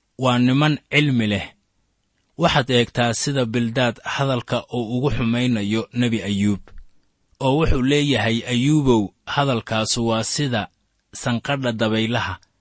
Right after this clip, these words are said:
oo waxaa tahay," buu leeyahay, "mid aan waxa uu leeyahay cidi garan karin, oo xawli ku socda."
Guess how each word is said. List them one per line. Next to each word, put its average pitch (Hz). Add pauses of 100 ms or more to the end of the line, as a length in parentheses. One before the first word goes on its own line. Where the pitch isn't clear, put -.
(460)
oo 135
waxaa 131
tahay," 113
buu 113
leeyahay, 110
"mid 123 (100)
aan 110 (920)
waxa 135
uu 123
leeyahay 117 (220)
cidi 123 (340)
garan 117
karin, 101 (720)
oo 127 (260)
xawli 127 (140)
ku 139
socda." 95